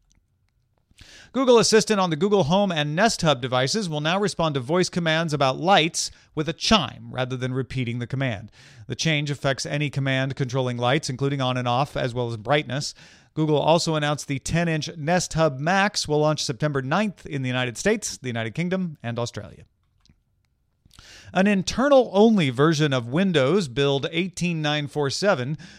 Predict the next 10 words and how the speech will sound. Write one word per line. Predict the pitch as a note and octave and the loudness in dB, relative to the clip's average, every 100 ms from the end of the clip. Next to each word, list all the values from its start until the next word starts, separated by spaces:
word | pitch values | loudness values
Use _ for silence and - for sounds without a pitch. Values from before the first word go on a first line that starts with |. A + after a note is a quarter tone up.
| - | -8
was | D#3 D3+ | -6 -4
accidentally | - G#3 - G#3 G3+ G#3 | -2 -2 -2 -6 -4 -6
pushed | G3 F3+ D#3+ E3 | -4 -4 -2 -2
out | E3 - | -2 -4
to | F3+ F3 | -6 -6
all | - F#3+ F#3 E3+ | 2 4 6 4
thirty-two-bit | F3+ - F3+ F3+ E3+ E3+ F3+ C#3+ F3+ G3+ - | 0 0 0 0 -2 -2 -2 -2 0 -2 -2
Windows | D3+ D#3 D#3 - | -4 -2 -2 -2
ten | D3+ D3 D3+ | -4 -4 -4
testers | D#3+ A3 - A2+ C3 F3+ | -2 0 -2 -4 -4 -4